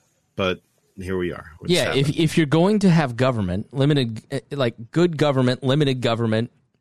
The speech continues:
Speaker 2: you, you want all that if we're to have a government. Like, libertarians don't, eh, eh, while we advocate for no government, Murray Rothbard talked about this in, uh, the video is titled Libertarianism by Murray Rothbard. It's a speech to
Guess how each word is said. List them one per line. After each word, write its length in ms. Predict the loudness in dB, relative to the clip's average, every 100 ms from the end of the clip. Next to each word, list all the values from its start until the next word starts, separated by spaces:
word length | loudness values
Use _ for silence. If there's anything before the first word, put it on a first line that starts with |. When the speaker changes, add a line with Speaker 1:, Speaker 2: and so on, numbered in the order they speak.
| _ _ _ _ _ _
Speaker 2:
you, 140 | -4 0
you 200 | 0 0
want 300 | 2 0 0
all 140 | 0
that 260 | 0 0 -2
if 140 | 0
we're 100 | 0
to 140 | 0 0
have 240 | 0 -2
a 60 | -2
government. 480 | -2 -2 -4 -4
Like, 160 | -4 0
libertarians 800 | 2 2 0 2 2 2 0 0
don't, 240 | -2 -2 _ -18
eh, 240 | -16 -14 -10
eh, 40 | -10 -10 -4
while 340 | 0 2 2
we 360 | 2 2 2 -2 _ _ -6
advocate 560 | -4 0 0 0 -2 -2
for 200 | -2 2
no 180 | 2 2
government, 500 | 0 0 -2 -4 0
Murray 200 | 0 2
Rothbard 480 | 0 0 -2 -2
talked 280 | -2 -4 -2
about 240 | -2 -2 0
this 320 | -2 -4 -6
in, 300 | -2 -2 0
uh, 240 | 0 -2 -4 -12 -20 -20 -8
the 80 | -2
video 520 | 0 2 2 4 2
is 220 | 0 -4
titled 340 | -2 -2 0
Libertarianism 960 | 0 -2 -2 -2 0 0 -2 -4 -6 -8 _ _
by 140 | -6 -4
Murray 280 | -2 0 0
Rothbard. 440 | 0 -2 -2 -4
It's 120 | -4
a 40 | -8
speech 500 | -6 -4 -4 -6 -6
to 380 | -2 0 0